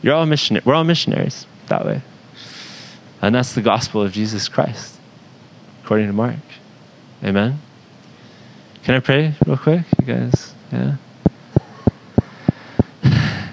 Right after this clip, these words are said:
Jesus, I just pray that you would work this reality into our lives. We don't, we don't want this to be just a Sunday event where we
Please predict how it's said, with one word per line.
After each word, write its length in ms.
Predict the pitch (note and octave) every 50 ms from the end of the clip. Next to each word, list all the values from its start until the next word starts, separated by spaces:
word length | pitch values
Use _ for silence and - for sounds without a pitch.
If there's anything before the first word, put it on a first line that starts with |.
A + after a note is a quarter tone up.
| - -
Jesus, 360 | - C3+ C3+ C3 D3 C3 C3+
I 60 | B2
just 220 | A#2+ C3+ C3 -
pray 400 | - - - C3 C3+ C3 C3+ C#3
that 320 | C3+ - A#2 A2+ F2+ - - - - - - - - - -
you 160 | B2 B2+ C3+
would 100 | C3+ A#2
work 320 | A2+ A#2+ B2 B2 B2 -
this 240 | - C3 A2+ - -
reality 420 | B2 A#2+ A2+ A2+ A#2+ B2 A#2+ A#2 A#2
into 300 | B2 C3 - - C3 B2
our 160 | A#2 A2 G#2+
lives. 680 | G#2 G#2+ B2+ C3+ A#2 G#2 G#2 G#2 G#2 - - - - - - - - - -
We 100 | - A#2+
don't, 420 | A2 - - D#3+ F#3 G3+ E3 - - - - - - - - - - - -
we 80 | - C#3
don't 140 | E3 D3+ C3+
want 180 | D3 G3+ G#3+
this 260 | - C3+ A2+ - - -
to 60 | B2+
be 540 | F#2+ G#2+ A2 G#2+ G#2 G#2 G#2 A2 C3 D3 D3+ - - - - - - - - - -
just 240 | - - A#2+ - -
a 60 | -
Sunday 420 | - - - B2+ C#3 C#3 C3+ C3 B2
event 380 | A2+ A#2 C3+ E3+ C#3 - -
where 160 | - A2+ G#2+
we 260 | G#2+ A#2+ A#2+ A#2 A2